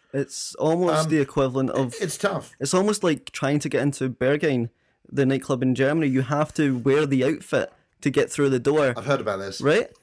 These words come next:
Speaker 1: That's
Speaker 2: Hmm.
Speaker 1: essentially what it is. It's institutional signaling. Um,
Speaker 2: Hmm.
Speaker 1: uh, and it, for me, it reminds me of wearing a flashy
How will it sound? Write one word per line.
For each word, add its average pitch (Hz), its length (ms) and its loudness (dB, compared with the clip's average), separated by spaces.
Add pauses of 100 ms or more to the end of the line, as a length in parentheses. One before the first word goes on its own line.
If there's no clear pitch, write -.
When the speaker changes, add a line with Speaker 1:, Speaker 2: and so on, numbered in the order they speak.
(140)
Speaker 1:
That's 180 140 0
Speaker 2:
Hmm. 214 40 0
Speaker 1:
essentially 180 380 0
what 143 120 2
it 110 100 2
is. 175 80 0
It's - 220 -4
institutional 165 680 -2
signaling. 143 520 -2 (340)
Um, 120 580 0 (220)
Speaker 2:
Hmm. 95 140 -12 (100)
Speaker 1:
uh, 135 240 2
and 147 120 2
it, 113 320 -6
for 156 160 -4
me, 165 160 2
it 165 60 0
reminds 143 320 0
me 143 80 0
of 123 140 -2
wearing 139 640 0 (580)
a 139 80 -4
flashy 147 840 0